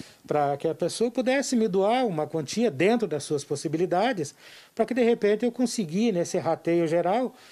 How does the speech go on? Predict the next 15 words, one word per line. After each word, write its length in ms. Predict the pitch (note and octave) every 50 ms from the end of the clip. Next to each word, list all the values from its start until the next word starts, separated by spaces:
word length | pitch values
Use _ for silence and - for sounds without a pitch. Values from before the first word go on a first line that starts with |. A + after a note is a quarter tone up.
| - - - _ -
adquirir 760 | - G3 G#3 F3 G3 A3 A3 - B3+ B3 G3+ G3+ G#3 A3 A3
esse 160 | G#3 - - A3
triciclo 480 | - G#3+ G#3 G#3 - G#3 F#3+ - G#3+
elétrico, 500 | A3+ A3 G3+ F#3 F3 C#3+ - B2+ - -
né? 200 | A#2+ B2 C3 C3 - - - - - - - - - - _
Ou 260 | - A3+ B3 C#4+ D4+ C4+
se 200 | - - A3 G3+
porventura 840 | - - E3+ F3 F3 F3 G#3+ A3+ A3 - G#3+ A3 A#3+ B3+ A#3+ G#3 F3
eu 120 | C3+ C3+
tiver 400 | - - F#3 D3+ D3 D#3+ E3 E3
algum 360 | E3 D#3+ D3+ C#3+ E3+ G#3 A#3+
empresário 640 | A#3+ G3+ - - F#3 D#3+ B2 C3+ C#3 C#3+ C#3 C3+ B2+
que 180 | - - A#3
queira, 600 | A#3 - - - G3+ A3+ B3 B3 A3 F#3 B2+ G#2 - - - - - - _ _ -
é, 340 | D3 C#3+ C#3 C#3 C3+ B2+ B2